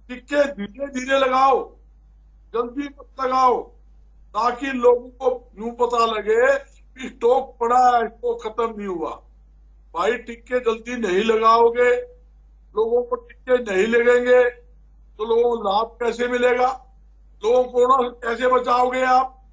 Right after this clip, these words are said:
ये तो सवाल नहीं हुआ कि आपका, कि हम टिक्के ऐसे ऐसे लगा रहे हैं स्टॉक के हिसाब से। भाई स्टॉक तो आप केंद्र सरकार से और लीजिए। मुख्यमंत्री कहते हैं अट्ठावन हजार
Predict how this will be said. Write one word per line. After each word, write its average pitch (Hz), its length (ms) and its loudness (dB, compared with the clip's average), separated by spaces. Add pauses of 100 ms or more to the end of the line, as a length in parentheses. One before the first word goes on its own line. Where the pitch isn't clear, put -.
(440)
ये 180 140 -6
तो 320 220 -10
सवाल 254 340 -6
नहीं - 300 -16
हुआ 214 180 2 (880)
कि 254 120 -4
आपका, 247 440 2 (340)
कि 233 60 -6
हम 220 300 -4
टिक्के 247 260 -6
ऐसे 240 420 0
ऐसे 240 220 -4
लगा 226 300 0
रहे 254 180 2
हैं 269 240 -2
स्टॉक - 640 -8
के 247 80 0
हिसाब 202 340 0
से। 170 120 -8 (880)
भाई 302 80 -6
स्टॉक 320 300 -4
तो 302 60 -2
आप 311 160 0
केंद्र 311 260 -4
सरकार 294 380 0
से 294 100 -2
और 285 260 2
लीजिए। 240 500 -2 (880)
मुख्यमंत्री 294 760 -6
कहते 269 320 -4
हैं 294 140 2 (360)
अट्ठावन 262 520 2
हजार 233 420 0